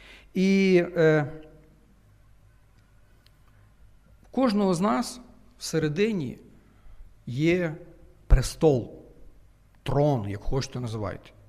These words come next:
На цьому престолі, на тому троні стоїть велика буква «Я». Я. Я. Его.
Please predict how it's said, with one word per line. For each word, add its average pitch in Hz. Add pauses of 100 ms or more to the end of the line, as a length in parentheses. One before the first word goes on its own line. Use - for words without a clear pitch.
На 123
цьому 147
престолі, 151
на 131
тому 131
троні 165 (1300)
стоїть 156
велика 175
буква 147
«Я». 120 (840)
Я. 90 (680)
Я. 107 (1800)
Его. 131